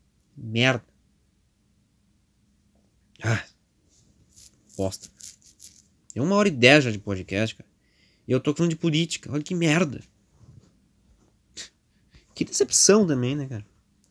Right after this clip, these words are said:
Mas eu só tô falando de política porque eu falei isso no último episódio. Que eu tinha gravado, né? Só que eu não gravei porque ficou uma merda. Quer dizer, eu não postei. Não postei ele porque ficou uma merda.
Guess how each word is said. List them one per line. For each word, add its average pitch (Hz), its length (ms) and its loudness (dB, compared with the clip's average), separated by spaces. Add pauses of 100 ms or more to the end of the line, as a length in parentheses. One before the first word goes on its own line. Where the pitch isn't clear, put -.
(340)
Mas 135 140 0
eu 139 60 -2
só 160 80 0
tô 180 100 -2
falando 185 160 0
de 170 80 -4
política 151 340 0
porque 160 460 -2
eu 151 80 4
falei 147 280 2
isso 156 140 -2
no 143 80 2
último 143 220 -2
episódio. 135 540 -2 (1120)
Que 120 220 2
eu 120 520 4
tinha 110 200 -2
gravado, 117 420 4
né? 95 180 0 (380)
Só 101 140 -6
que 104 80 -2
eu - 20 0
não 101 80 0
gravei 101 240 2
porque - 120 -14
ficou - 140 -8
uma 104 80 0
merda. 120 280 4 (340)
Quer 131 60 -4
dizer, 107 80 0
eu 95 160 -2
não 110 120 2
postei. 110 440 0
Não 95 100 -4
postei 113 380 -2
ele 110 240 2
porque - 160 -14
ficou - 180 -12
uma 98 100 -4
merda. 90 300 -8